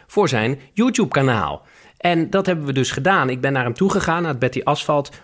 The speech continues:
Complex. En d-, daar zat hij. En, eh, toen heb ik mijn apparatuur geïnstalleerd. Hij heeft zijn apparatuur geïnstalleerd. Het filmpje,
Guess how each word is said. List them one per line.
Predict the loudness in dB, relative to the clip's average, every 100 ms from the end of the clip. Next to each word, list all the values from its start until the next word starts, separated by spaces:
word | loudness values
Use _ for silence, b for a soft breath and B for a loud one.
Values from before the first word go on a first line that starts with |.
| B
Complex. | -2 0 0 0 -4 -8 B B
En | -2 0
d-, | 0 -2
daar | -2 2
zat | 2 2
hij. | 0 -2 B B
En, | -2 0 0 -4
eh, | -4 -2
toen | -2 -2
heb | -2
ik | 0
mijn | 2 2 -2 B B
apparatuur | 0 0 2 0
geïnstalleerd. | 0 -2 -2 -2 0 -2
Hij | 0
heeft | 0 0
zijn | -2
apparatuur | -2 -2 -2 0 0
geïnstalleerd. | -2 -6 -4 -2 0 -2 -6 B B B
Het | -4 -2 2
filmpje, | 2 2 2 0